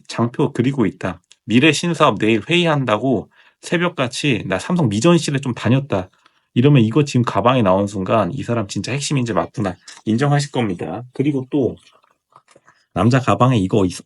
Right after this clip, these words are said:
없으면 안 돼요. 클리오 옴팡이, 이 편의점 칫솔 치약 세트, 이게 왜 있냐? 이 남자들 특,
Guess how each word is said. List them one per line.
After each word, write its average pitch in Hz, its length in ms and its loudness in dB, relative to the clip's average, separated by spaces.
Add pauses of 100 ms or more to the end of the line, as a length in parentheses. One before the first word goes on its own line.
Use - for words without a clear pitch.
없으면 87 380 -4
안 78 120 -4
돼요. 80 340 -6 (360)
클리오 185 420 2
옴팡이, 107 640 0 (300)
이 - 60 -10
편의점 151 580 -2 (640)
칫솔 151 460 -6
치약 127 280 -6
세트, - 480 -10
이게 113 240 0
왜 95 140 4
있냐? 90 520 0 (460)
이 110 80 2
남자들 113 480 0
특, - 260 0